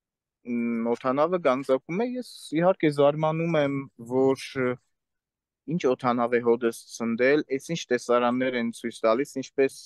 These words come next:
ասում են, մայր ու մանուկ լացվելով էս կողմ են կողմ են փախչում, ու պաշտպանության նախարարությունը, ը, բարձր մակարդակով հայտարարեց, որ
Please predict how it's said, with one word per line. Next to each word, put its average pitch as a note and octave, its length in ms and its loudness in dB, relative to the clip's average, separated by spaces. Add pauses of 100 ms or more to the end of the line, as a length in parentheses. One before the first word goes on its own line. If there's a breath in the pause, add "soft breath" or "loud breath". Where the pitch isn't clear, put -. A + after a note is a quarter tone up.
(140)
ասում B2 340 -4
են, C3 160 -2
մայր C3+ 240 2
ու C#3 100 -2
մանուկ C3 460 -2
լացվելով B2 560 -2
էս A#2 120 -8
կողմ B2+ 280 0
են B2+ 80 -10
կողմ C#3 260 0
են A2+ 140 -6
փախչում, D3 580 0 (1400)
ու C3+ 260 4
պաշտպանության C3+ 600 0
նախարարությունը, C3 800 0 (640 soft breath)
ը, - 140 0 (480)
բարձր B2+ 500 0
մակարդակով B2 680 0
հայտարարեց, B2+ 600 0
որ A#2+ 240 -4